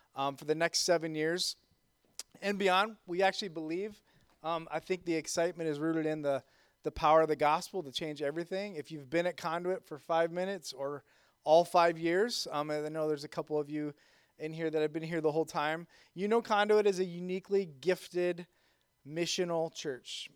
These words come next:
But before we go any further, I wanna make sure that you have one of these brochures. Does everybody have one? If you do not, just put your hand up. We'll make sure that you got one. Uh, there's a couple in the back. Um, if you get up, there's one in the middle. I wanna make sure you guys got that. It's very important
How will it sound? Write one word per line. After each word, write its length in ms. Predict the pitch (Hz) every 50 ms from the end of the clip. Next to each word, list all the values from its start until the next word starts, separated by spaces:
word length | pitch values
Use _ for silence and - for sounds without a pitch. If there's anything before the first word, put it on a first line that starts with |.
| - 156
But 140 | 175 190
before 240 | 185 185 - 233 247
we 80 | 277 294
go 100 | 285 277
any 140 | 262 254 233
further, 300 | - 220 202 196 196 190
I 40 |
wanna 180 | 185 196 220 226
make 200 | 214 220 220 214
sure 260 | - - - 208 196
that 140 | 185 175 165
you 160 | 175 202 233
have 280 | 233 202 220 196 185 175
one 140 | 180 185 185
of 100 | 180 165
these 160 | 170 165 151
brochures. 540 | 139 165 160 160 - - 170 175 202 208 185
Does 140 | 160 160 - -
everybody 400 | 185 208 220 254 214 233 240 226
have 240 | 208 214 214 214
one? 200 | 226 247 262 302 302 _ _ _ _ _ _ _ _ -
If 160 | 175 165 180
you 80 | 185
do 140 | 175 175 185
not, 420 | 180 180 185 185 202 208 214 - -
just 200 | 202 202 - -
put 160 | 233 226 165
your 100 | 175 175
hand 260 | 175 180 180 180 180
up. 200 | 185 180 175 -
We'll 100 | - 165
make 160 | 165 170 165 -
sure 160 | - 180 170
that 100 | 170 -
you 100 | 147 151
got 200 | 151 156 151 127
one. 220 | 147 147 151 147 _ _ _ _ _ _ _ _ _ _ -
Uh, 40 |
there's 180 | 143 160 156 160
a 60 | 175
couple 240 | - 185 170 - 170
in 80 | 165 156
the 60 | 143
back. 400 | 135 147 143 147 151 147 - - - -
Um, 240 | - 139 135 135 135
if 140 | 139 - 156
you 160 | 151 147 - _ _ _ _ _ -
get 100 | - 156 - _ _ - -
up, 120 | 156 160 _ _ -
there's 160 | 151 135 139
one 100 | 147 147
in 60 | 143
the 60 | 139
middle. 400 | 139 143 143 139 139 135 131 131 _ _ _ _ _ _ _ _ _ _ -
I 40 |
wanna 120 | 151 156 156
make 160 | 151 151 151
sure 180 | - - 175 165
you 140 | 165 165
guys 240 | 151 165 160 156 147
got 220 | 135 165 160 160 -
that. 120 | 160 147
It's 120 | 147 131
very 240 | 143 156 196 214 226
important 480 | 233 214 - 233 214 208 196 202 202